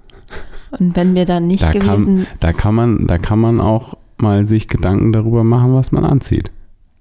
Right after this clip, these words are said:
Speaker 1: Ja, und trotzdem, wenn wir da nicht gewesen wären, dann
Speaker 2: Dann hätte
Speaker 1: hätte
Speaker 2: ich
Speaker 1: uns
Speaker 2: dieses geile D-J-Set nicht gehört.
Speaker 1: <laughs> Okay, aber dann hätte uns da weder jemand vermisst, noch hätten wir das vermisst.
Speaker 2: Das ist wohl wahr.
Speaker 1: Genau, und das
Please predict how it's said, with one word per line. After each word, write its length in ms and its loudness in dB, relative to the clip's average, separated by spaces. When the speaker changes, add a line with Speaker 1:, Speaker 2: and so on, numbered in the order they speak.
Speaker 1:
Ja, 440 0
und 220 -2
trotzdem, 640 -6
wenn 180 2
wir 120 -2
da 140 -2
nicht 300 -2
gewesen 480 -4
wären, 380 -4
dann 100 0
Speaker 2:
Dann 80 4
hätte 60 4
Speaker 1:
hätte 120 2
Speaker 2:
ich 60 4
Speaker 1:
uns 80 0
Speaker 2:
dieses 300 0
geile 280 2
D-J-Set 680 0
nicht 180 -2
gehört. 420 0
Speaker 1:
<laughs> 0 -
Okay, 320 0
aber 200 0
dann 180 0
hätte 360 0
uns 260 0
da 220 0
weder 220 2
jemand 380 0
vermisst, 600 0
noch 300 -2
hätten 360 -6
wir 400 0
das 220 -4
vermisst. 600 -2
Speaker 2:
Das 160 -2
ist 200 -2
wohl 160 0
wahr. 260 0
Speaker 1:
Genau, 420 -2
und 200 -4
das 280 -4